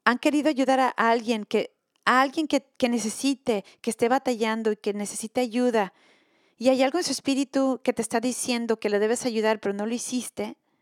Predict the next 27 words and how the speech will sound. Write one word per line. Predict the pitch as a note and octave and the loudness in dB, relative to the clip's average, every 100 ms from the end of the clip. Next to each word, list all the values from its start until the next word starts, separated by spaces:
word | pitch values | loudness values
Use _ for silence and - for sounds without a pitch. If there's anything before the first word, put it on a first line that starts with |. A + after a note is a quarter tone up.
| _ _ _ _ _ | _ _ _ _ _
porque | A3 A#3 | -2 0
no | A3+ | 0
tenías | A3 B3 A#3 | 0 -2 0
la | |
energía. | A#3 G#3+ - D4 F#4 E4 _ _ _ _ _ _ _ - | -2 -4 -8 -8 -8 -12 _ _ _ _ _ _ _ -2
No | A#3+ | -2
tenías | - C4+ C4 C4 C4 - - - - _ _ _ _ _ _ _ _ _ - | 0 0 2 2 0 -4 -14 -20 -20 _ _ _ _ _ _ _ _ _ -4
ese, | A#3 - C4+ - _ _ _ _ | -4 -2 -2 -4 _ _ _ _
no | A3+ A#3 | -4 2
pueden, | D4 D#4+ | 2 4
no | C#4+ | 2
tienen | D4+ C#4+ C#4 | 0 0 0
que | B3 | 2
levantar | A3 G3 F#3+ | 0 0 -6
sus | F#3+ F#3+ | -8 -10
manos. | F#3 F3+ F3 F3 - _ _ _ _ _ _ _ _ _ _ _ - | -8 -8 -10 -14 -18 _ _ _ _ _ _ _ _ _ _ _ -2
Pero | A#3 A#3 | 2 2
el | |
sabbat | - A3+ A3 C4 - - - _ _ _ - | 2 0 2 0 -2 -10 -20 _ _ _ -2
nos | B3 | -2
tiene | - D4 D#4 | 0 -2 0
que | - | -2
preparar | D4 C4 B3 A#3+ | 0 2 2 0
para | B3+ | -2
servir | - G#3 G#3+ B3 | -4 -6 -2 0
a | G#3+ | 2
otros, | G#3+ A3 - E3+ - | 2 0 -8 -12 -16